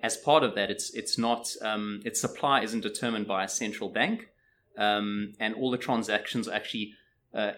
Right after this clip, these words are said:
entered into and validated by the users on the system rather than a central repository like a bank or an intermediary. That's, that's actually the, the key, uh, economic rationale behind it, is that you, you,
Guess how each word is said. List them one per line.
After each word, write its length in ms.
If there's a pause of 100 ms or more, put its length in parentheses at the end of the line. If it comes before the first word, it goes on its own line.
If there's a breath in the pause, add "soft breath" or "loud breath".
entered 260
into 220
and 120
validated 520
by 100
the 100
users 540
on 220
the 60
system 500
rather 320
than 200
a 60
central 600
repository 520
like 280
a 40
bank 320
or 60
an 80
intermediary. 640
That's, 280
that's 220
actually 260
the, 200 (200)
the 60
key, 500 (420 loud breath)
uh, 160
economic 480
rationale 480
behind 320
it, 80
is 120
that 180
you, 80
you, 320